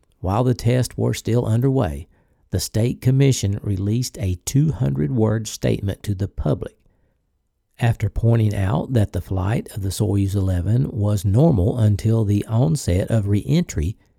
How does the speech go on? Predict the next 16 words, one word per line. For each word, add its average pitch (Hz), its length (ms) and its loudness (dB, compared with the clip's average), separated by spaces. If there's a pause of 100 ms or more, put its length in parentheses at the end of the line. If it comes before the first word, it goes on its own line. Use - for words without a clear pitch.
(220)
it 107 140 0
went 113 200 4
on 110 220 4
to 151 140 -4
say, 123 520 -2 (120)
quote, - 420 -2 (680)
"On 113 180 2
the 107 100 2
ship's - 340 0
descent 151 520 0
trajectory, 110 680 -2 (380)
thirty 143 300 2
minutes 120 320 4
prior 123 400 0
to 147 120 0
landing, 113 540 2